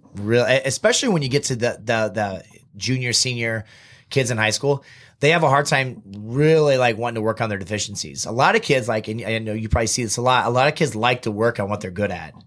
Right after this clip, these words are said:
You know, they don't wanna address those issues of, like, where their deficient, where their deficiencies or where their, their weakness in their games are. But if they become more well-rounded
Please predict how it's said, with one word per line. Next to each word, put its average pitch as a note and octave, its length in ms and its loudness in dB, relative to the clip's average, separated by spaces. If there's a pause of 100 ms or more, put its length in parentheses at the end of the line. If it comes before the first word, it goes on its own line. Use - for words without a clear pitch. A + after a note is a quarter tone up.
(120)
You G#2+ 100 -6
know, G2+ 140 0
they A#2 140 4
don't A#2+ 180 4
wanna A#2+ 140 2
address G#2+ 360 0
those G#2 220 -2
issues G#2 400 -2
of, F#2 120 -6
like, G2+ 320 0
where G#2+ 120 0
their G2 120 -2
deficient, G2 680 -6
where A2 120 2
their G#2 220 2 (320)
deficiencies A#2 680 2
or A2+ 60 2
where A2 140 4
their, G2+ 240 0
their G#2 180 -6
weakness A2+ 480 0
in G#2+ 80 -2
their F#2+ 100 -2
games A2 340 2
are. E2+ 240 -6 (460)
But A2+ 80 2
if G#2+ 80 0
they C3+ 140 4
become B2 320 2
more G#2+ 220 2
well-rounded G#2 560 2